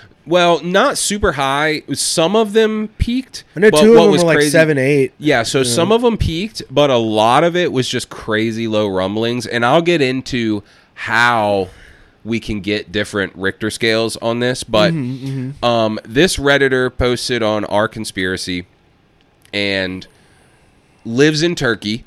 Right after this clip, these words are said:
Speaker 1: <clears throat> and was posing the question about harp machines. The harp machine being involved.
Speaker 2: Oh, harp?
Speaker 1: Yes.
Speaker 2: Okay, I thought you said heart, and I was like,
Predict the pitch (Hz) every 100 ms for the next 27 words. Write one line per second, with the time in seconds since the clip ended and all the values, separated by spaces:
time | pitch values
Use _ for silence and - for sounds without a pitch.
0 | _ - - - - - _ 113 113 110
1 | 107 101 127 139 143 131 - 117 113 -
2 | 113 104 101 101 95 92 92 - 117 107
3 | 95 - 85 67 53 - - _ _ _
4 | _ _ _ _ _ _ _ _ 98 107
5 | 117 - - 95 90 87 87 82 78 78
6 | 55 - - 156 165 139 147 170 240 -
7 | _ _ - 101 80 - 151 160 156 127
8 | - 143 147 107 147 135 117 117 120